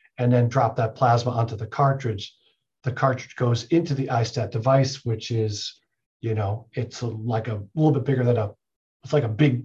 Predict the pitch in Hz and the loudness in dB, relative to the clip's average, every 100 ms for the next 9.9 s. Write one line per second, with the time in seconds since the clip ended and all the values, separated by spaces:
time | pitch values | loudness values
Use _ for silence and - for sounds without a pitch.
0 | - 143 - - 127 - 117 101 101 101 | -2 -2 -2 0 0 0 -2 -4 -4 -6
1 | 101 95 101 95 98 - _ _ - - | -8 -8 -8 -10 -10 -16 _ _ -20 -20
2 | _ - 131 131 123 - _ _ 143 147 | _ 0 4 4 2 -6 _ _ 6 6
3 | 139 151 147 - 143 123 135 117 110 - | 6 4 2 2 4 6 6 4 0 -4
4 | - - - 120 117 120 117 110 - - | -8 -8 0 2 2 2 0 0 -4 -2
5 | 110 107 107 104 _ _ _ _ _ _ | 0 0 -2 -6 _ _ _ _ _ _
6 | _ - 101 101 101 127 113 123 123 131 | _ -8 -4 -4 -6 -6 -4 -4 -2 -2
7 | 120 123 120 123 120 120 120 117 117 113 | 0 -2 0 0 0 -2 -2 -2 -2 -4
8 | - _ _ - 160 139 135 123 123 120 | -6 _ _ -6 -2 0 0 0 0 -2
9 | 117 120 107 104 120 - 170 - - | 0 -2 -2 -2 -2 0 -2 -2 -10